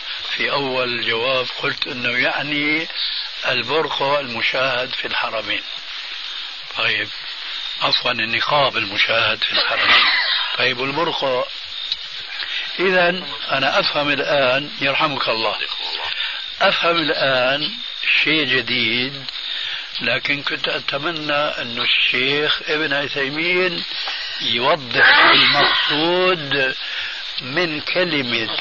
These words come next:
النقاب، ويرحمك الله، وكلمة البرقع، ويقول: "أنا أعني بالنقاب ليس النقاب الذي يكشف عن العينين فقط،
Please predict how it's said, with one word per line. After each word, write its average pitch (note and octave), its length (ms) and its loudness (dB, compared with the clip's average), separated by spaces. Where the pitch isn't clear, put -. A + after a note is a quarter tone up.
النقاب، D#3 800 4
ويرحمك C3+ 640 2
الله، A2+ 320 0
وكلمة F#3+ 680 0
البرقع، C3+ 680 2
ويقول: F3 880 2
"أنا D#3+ 380 4
أعني C#3 460 4
بالنقاب C#3+ 1040 4
ليس F3 420 4
النقاب E3 680 4
الذي D#3+ 260 2
يكشف E3 480 2
عن D#3 220 2
العينين D3 540 4
فقط، C#3 480 4